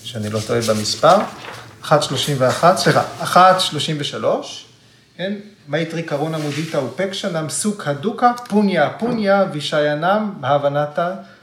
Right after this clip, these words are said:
צ'יטה פרסדנם. כן, כאן, אה, הצירוף פוניה אפוניה הוא בקשר של, אה, אה, לשמוח, אה, סליחה,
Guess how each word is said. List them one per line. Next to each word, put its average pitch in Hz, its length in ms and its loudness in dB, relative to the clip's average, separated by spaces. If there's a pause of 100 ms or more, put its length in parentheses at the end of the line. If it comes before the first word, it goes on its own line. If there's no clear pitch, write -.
(340)
צ'יטה 196 460 2
פרסדנם. 123 640 -4 (840)
כן, 175 140 -6 (100)
כאן, 160 280 -2
אה, 160 40 -6 (1300)
הצירוף 123 1120 -6
פוניה 185 440 -2
אפוניה 196 800 -2 (480)
הוא 151 120 -8
בקשר 160 440 -4
של, 175 340 -4 (420)
אה, 147 60 -6 (3500)
אה, 135 240 0
לשמוח, 156 880 4 (520)
אה, 131 220 -4 (160)
סליחה, 123 360 2